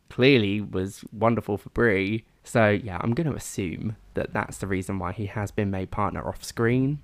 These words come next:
But the problem is it was off screen. Considering it was a big issue, they've resolved it off screen.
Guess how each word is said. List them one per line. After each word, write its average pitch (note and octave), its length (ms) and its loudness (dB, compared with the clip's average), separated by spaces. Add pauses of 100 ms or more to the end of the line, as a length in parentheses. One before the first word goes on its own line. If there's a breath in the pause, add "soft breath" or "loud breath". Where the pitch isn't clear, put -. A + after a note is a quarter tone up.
But G#2 140 2
the G#2+ 80 -4
problem A#2+ 220 4
is G2+ 140 0
it - 80 -2
was A2 140 0
off G#2 180 0
screen. - 440 -4
Considering D#3 460 0
it - 80 0
was A#2+ 120 -2
a A#2+ 80 2
big G#2+ 520 0 (220)
issue, - 600 -4 (300)
they've G#2+ 160 0
resolved G#2 440 0
it F#2 140 -4
off - 380 -12 (180)
screen. A2+ 500 0